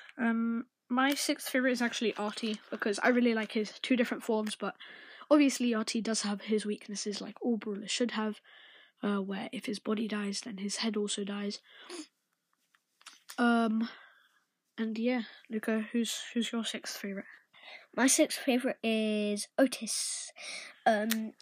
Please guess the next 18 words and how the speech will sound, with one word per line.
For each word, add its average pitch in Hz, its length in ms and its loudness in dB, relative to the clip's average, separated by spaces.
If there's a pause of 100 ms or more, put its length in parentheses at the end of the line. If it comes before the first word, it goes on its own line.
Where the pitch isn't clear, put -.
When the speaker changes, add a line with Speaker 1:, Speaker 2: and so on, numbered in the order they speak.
(120)
Speaker 2:
he 240 180 2
is 214 120 -4
really 247 300 0
good. 190 380 -4 (640)
Um, 190 340 2 (2250)
I 202 640 0 (100)
actually 247 520 0
don't 233 320 2
remember 214 520 -2
trying 208 440 -4
him 202 200 -4
out 185 180 -6
on 190 140 -6
training 185 460 -6
grounds. 175 500 -6
Speaker 1:
You 240 120 4
should. 214 300 0 (600)
Speaker 2:
But 214 300 2